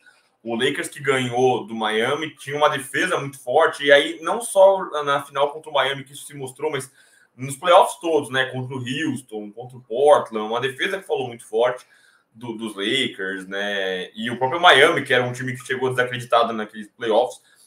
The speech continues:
o forte dos caras era a defesa, né? O Jimmy Butler não é um, uma potência ofensiva, mas ele é um tremendo, é óbvio que ele é muito bom no ataque, mas ele não é esse scorer como a gente vê de tantos jogadores, mas ele é um two-way player, que a gente falou, né? Um cara que defende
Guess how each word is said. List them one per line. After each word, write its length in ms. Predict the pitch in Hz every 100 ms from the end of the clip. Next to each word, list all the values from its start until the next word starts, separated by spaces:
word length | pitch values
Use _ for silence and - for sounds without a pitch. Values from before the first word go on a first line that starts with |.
| -
o 60 |
forte 300 | 143 147 156
dos 100 | -
caras 240 | - 165 185
era 100 | 214
a 120 | 277
defesa, 480 | 285 156 160 120 104
né? 200 | 107 104
O 120 | 98
Jimmy 180 | 107 135
Butler 380 | 113 139 160 208
não 160 | 214 175
é 80 |
um, 480 | 196 151 131 123 117 - _ _ -
uma 180 | 139 -
potência 560 | 156 - 143 143 139
ofensiva, 540 | 139 139 135 127 135 165
mas 120 | 165
ele 100 | 165
é 20 |
um 220 | 185 190 - -
tremendo, 380 | 196 151 156
é 40 | 139
óbvio 280 | 127 127 -
que 60 |
ele 80 | 120
é 20 |
muito 180 | 117 110
bom 140 | 107
no 60 | 110
ataque, 320 | - 113 117
mas 100 | 127
ele 140 | 131 147
não 180 | 151
é 240 | 147 139 117
esse 220 | 113 123
scorer 520 | - - 127 143 147 143 - _ _
como 180 | 131 127
a 60 |
gente 240 | 117 117 117
vê 140 | 110
de 80 | 110
tantos 240 | 107 104
jogadores, 280 | 107 110 113
mas 120 | 123
ele 100 | 123
é 20 | 131
um 140 | 127
two-way 440 | 156 156 135 127
player, 360 | - 120 117 98
que 60 | 92
a 20 |
gente 140 | 90
falou, 280 | - 90 107
né? 120 | 98
Um 60 | 95
cara 140 | 95
que 120 | -
defende 360 | 90 - 110 107